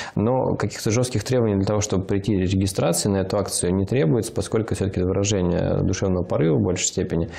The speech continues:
А до, э, этого времени, то есть до того, как было создано общероссийское движение, у нас работал региональный портал парад шестьдесят два точка ру,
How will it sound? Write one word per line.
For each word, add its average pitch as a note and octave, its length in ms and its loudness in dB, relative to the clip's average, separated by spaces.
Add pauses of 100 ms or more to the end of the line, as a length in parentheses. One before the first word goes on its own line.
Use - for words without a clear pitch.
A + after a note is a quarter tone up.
(260)
А F2+ 380 -2
до, A#2+ 580 2
э, G2 260 2
этого G#2 360 0
времени, B2+ 300 2
то F#2+ 80 -2
есть F2 120 0
до F#2 120 0
того, G2+ 180 0
как F2+ 300 0
было F2+ 100 2
создано F#2 300 0
общероссийское F#2+ 500 -2
движение, A2+ 380 2
у - 20 2
нас A2 140 0
работал F#2+ 480 0
региональный F#2+ 480 2
портал C#3+ 480 0
парад F#2+ 300 -2
шестьдесят F2+ 220 0
два F2+ 140 2
точка F#2+ 380 -4
ру, E3+ 160 2